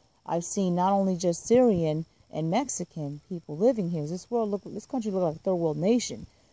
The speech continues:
I also seen a bunch of black, of black people. I have nothing against any race. But I'm not talking about African Americans that were here. I'm talking about Africans,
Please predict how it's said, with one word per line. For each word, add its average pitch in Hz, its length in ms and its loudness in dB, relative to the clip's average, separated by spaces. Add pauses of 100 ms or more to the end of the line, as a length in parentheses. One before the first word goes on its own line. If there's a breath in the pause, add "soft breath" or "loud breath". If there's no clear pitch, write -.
(160 soft breath)
I - 80 -4
also 240 300 2
seen 190 220 0
a 170 40 -2
bunch 170 220 -2
of 180 100 -6
black, 302 220 -4 (260)
of 170 220 -8
black 170 240 -4 (100)
people. 240 260 -4
I 165 100 -4
have 214 80 -4
nothing 226 300 0
against 196 300 -2
any 240 220 2
race. 127 480 -8 (640)
But 202 100 -2
I'm 226 40 0
not 294 140 -2
talking 269 200 2
about 214 360 0
African 196 380 -2
Americans 160 640 0
that 139 120 -6
were 151 140 -6
here. 147 220 -4
I'm 208 140 -4
talking 214 360 -4
about 160 380 -4 (720)
Africans, 165 840 -4